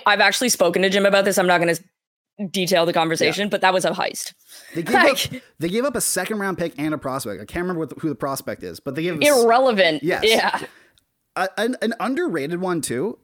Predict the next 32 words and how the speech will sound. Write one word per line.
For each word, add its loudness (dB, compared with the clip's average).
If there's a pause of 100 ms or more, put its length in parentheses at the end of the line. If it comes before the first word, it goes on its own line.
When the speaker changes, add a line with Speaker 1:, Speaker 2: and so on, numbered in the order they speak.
(140)
Speaker 2:
is -4 (380)
Zaitsev, -2
and -2
to -4
another 0
extent, -6
like, -6
Connor, -4
Connor -2
Brown -2
was -4
fine, -6
but -8
getting -4
Zait-, -4
basically -2
trading -2
Zaitsev -2
for -10
Ceci, -6 (460)
'cause -2
you -4
could -4
have -4
done 0
basically -4
what -4
the -4
Leafs -2
did. -6 (300)
You, -4
you, -2